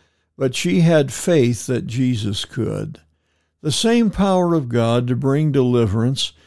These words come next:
is available to the church today. Let us have faith to call on God for his deliverance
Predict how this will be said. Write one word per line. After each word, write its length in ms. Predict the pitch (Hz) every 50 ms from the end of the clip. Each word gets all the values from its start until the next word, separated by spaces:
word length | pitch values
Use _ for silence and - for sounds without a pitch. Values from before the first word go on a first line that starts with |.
| _ _ _ _ _
is 220 | - 151 147 123 131
available 720 | 147 139 135 165 196 202 202 196 196 190 175 180 185 180
to 180 | 170 - 170 160
the 140 | 151 147 143
church 500 | - - - 151 131 135 131 - - -
today. 720 | - 135 123 120 127 110 107 104 - 120 - - - 143 - _ _ _ _ _ _ _ _ _ _ _ _ -
Let 160 | 190 220 240
us 240 | 233 214 165 156 -
have 260 | 190 175 170 160 131
faith 500 | - - - 185 151 123 117 117 104 - -
to 100 | 131 120
call 360 | - - 156 160 160 156 147
on 280 | 147 143 135 131 123
God 420 | 117 117 117 110 110 113 117 113 113
for 200 | - 123 123 123
his 280 | 107 147 170 170 131
deliverance 800 | 123 123 110 110 107 107 104 98 104 107 107 110 117 - - -